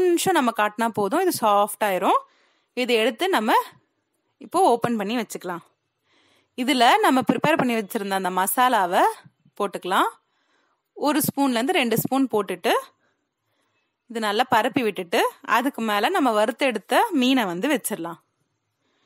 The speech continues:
இந்த மீன் மேலேயும் இந்த மசாலா ஒரு ரெண்டு டேபிள் ஸ்பூன்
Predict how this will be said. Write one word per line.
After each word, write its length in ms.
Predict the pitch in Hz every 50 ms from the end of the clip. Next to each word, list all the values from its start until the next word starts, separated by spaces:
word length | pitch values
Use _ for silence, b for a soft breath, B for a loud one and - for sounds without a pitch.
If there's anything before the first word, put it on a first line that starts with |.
| _ _ _ _ _ _ _ _ _ -
இந்த 120 | 240 254 247 247 262
மீன் 260 | 294 339 370 381 349 285
மேலேயும் 480 | 240 220 220 214 208 196 202 233 359 466 466 - -
இந்த 120 | 262 247 247 233
மசாலா 460 | 214 220 - - 240 214 208 208 233 320 370 381 311
ஒரு 80 | 233 220 220
ரெண்டு 160 | 220 220 202 196 185 _ 226
டேபிள் 260 | 220 220 196 208 208 -
ஸ்பூன் 220 | - 208 196